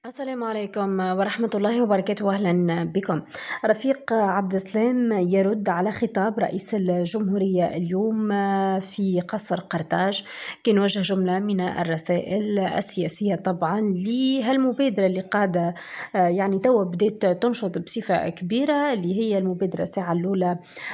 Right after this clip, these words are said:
آه، يعني نحكيو على مبادرة أحمد نجيب الشابي اللي قال أول مع حركة النهضة. المبادرة هذه تهدف لتشكيل حكومة إنقاذ وطني، آه، في، آه،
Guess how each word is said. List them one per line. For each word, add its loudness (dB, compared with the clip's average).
آه، 4
يعني 0
نحكيو 0
على 2
مبادرة 2
أحمد -2
نجيب 2
الشابي 0
اللي 2
قال 2
أول 2
مع -2
حركة 0
النهضة. 0
المبادرة 0
هذه -2
تهدف -2
لتشكيل -2
حكومة 0
إنقاذ 0
وطني، 0
آه، 2
في، 0
آه، 2